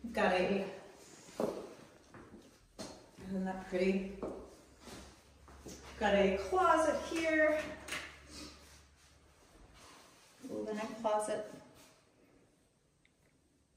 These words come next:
Oak doors, I love the, uh, stain on that too. Soaking tub, we've got the water closet here. They chose to do a little, uh, wider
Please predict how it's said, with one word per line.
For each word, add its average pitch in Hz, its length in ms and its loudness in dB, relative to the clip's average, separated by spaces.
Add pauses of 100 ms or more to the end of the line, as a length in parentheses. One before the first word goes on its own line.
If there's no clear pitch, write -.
(2250)
Oak 202 320 4
doors, 180 480 2
I 175 100 -2
love 175 320 0
the, 175 300 -2
uh, - 160 -2
stain 190 480 -2
on 190 160 -2
that 208 340 -4
too. 107 320 -2 (840)
Soaking 254 480 8
tub, 233 640 8
we've 214 140 8
got 190 240 4
the 208 260 6 (760)
water 202 340 4
closet 202 440 2
here. 208 260 6
They 226 140 6
chose - 280 0
to 269 60 4
do 302 160 8
a - 20 12
little, 269 480 10
uh, 208 400 6
wider 240 480 10